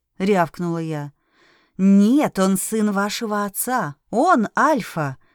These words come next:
«Харда, Густав не сын». «Да все знают, что он истинный наследник Альфы Агара», дерзко перебила она меня, забывшись, с кем разговаривает. «А матушка ваша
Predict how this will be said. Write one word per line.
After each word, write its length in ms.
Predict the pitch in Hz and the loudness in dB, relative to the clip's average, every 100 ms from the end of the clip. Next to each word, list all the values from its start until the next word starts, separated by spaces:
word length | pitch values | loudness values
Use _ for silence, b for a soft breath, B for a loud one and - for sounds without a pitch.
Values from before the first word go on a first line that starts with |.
| _ _ _ _ | _ _ _ _
«Харда, 680 | - - 208 220 165 139 139 _ _ | -16 -4 0 0 -2 -10 -12 _ _
Густав 720 | 180 185 220 254 - 180 160 | -4 2 2 2 -2 -4 -4
не 200 | 190 196 | 0 0
сын». 540 | 202 - 240 220 147 139 _ _ _ _ _ _ | 0 -4 -4 -4 -4 -8 _ _ _ _ _ _
«Да 320 | 180 190 208 214 | -6 0 2 2
все 340 | - 247 240 | -2 0 0
знают, 580 | 214 226 247 247 208 196 | 2 2 2 0 0 -4
что 280 | - 226 - | -2 -2 0
он 380 | 269 302 320 254 | 2 4 4 4
истинный 480 | 226 214 226 208 202 | 2 0 -2 0 0
наследник 720 | 208 202 233 226 208 214 - - | -2 -4 -4 -2 0 -2 -4 0
Альфы 360 | 214 208 - | 0 0 -2
Агара», 720 | 220 208 202 202 196 190 202 196 _ _ _ | 2 2 2 -2 -2 -2 -6 -12 _ _ _
дерзко 460 | 202 190 220 208 226 | -6 0 0 0 -4
перебила 580 | 196 233 233 285 339 185 | -2 -4 -2 -2 -2 -2
она 200 | 170 175 | -2 -2
меня, 380 | 175 170 156 147 _ _ | -4 -4 -4 -8 _ _
забывшись, 720 | 208 214 247 247 233 - 190 - | -8 0 2 2 -2 -4 -8 -8
с 60 | |
кем 180 | - 196 | -6 -4
разговаривает. 880 | 190 190 214 220 170 160 143 143 - _ _ _ _ _ | -4 -4 -4 -2 -4 -4 -8 -10 -14 _ _ _ _ _
«А 180 | - 233 | 0 4
матушка 800 | 240 277 403 415 226 - - 202 | 6 4 2 0 -6 -8 -8 -6
ваша 600 | 185 175 175 - 175 160 | -2 -2 -2 -6 -10 -12